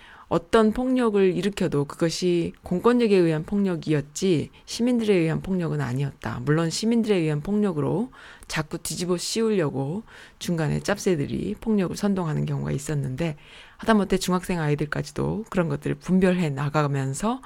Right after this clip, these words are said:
어, "저 아저씨 왜 저래? <laughs> 하지 말라 그래." <laughs> 뭐, 이러면서 끌어내리는 이 정도로 개념 있는, 어, 시민들인 거예요. 아, 그게 진짜 대단한 거죠. 네, 아무튼 그랬습니다. 그래서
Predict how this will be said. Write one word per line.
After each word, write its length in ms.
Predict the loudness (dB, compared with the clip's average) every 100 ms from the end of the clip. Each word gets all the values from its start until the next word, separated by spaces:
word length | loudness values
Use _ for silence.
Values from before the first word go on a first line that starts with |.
| -16 -18 -20 -14
어, 260 | -8 -8 -8 -14 -6
"저 140 | 0
아저씨 340 | 2 2 2 2
왜 80 |
저래? 300 | 2 2 2
<laughs> 500 | 2 0 -2 -2 -2 -6 -14 -14 -16 -6
하지 240 | 0 4
말라 240 | 4 4
그래." 160 | 6 6
<laughs> 380 | 6 4 2 6
뭐, 140 | 8
이러면서 320 | 8 8 2
끌어내리는 760 | 4 6 8 6 4 0 -2 -4 -8 -14 -14 -16 -8
이 100 | 2
정도로 460 | 6 8 8 6 4
개념 400 | 2 2 4 4
있는, 540 | 2 2 0 -2 -4 -8 -18 -20 -16 -6
어, 240 | -4 -2 -4
시민들인 540 | 0 2 2 -2 -6
거예요. 240 | -10 -12 -16 _ -20 -20 -20 -20 -10
아, 120 | -8 -6
그게 240 | 0 0
진짜 180 | 0 -2
대단한 380 | -2 -2 -4 -6
거죠. 320 | -10 -10 -12 _ _ -20 -20 -20 _
네, 160 | -6 -6
아무튼 280 | -6 -4 -2
그랬습니다. 640 | 0 -2 -2 -6 -6 -6
그래서 440 | -2 -2 0 -4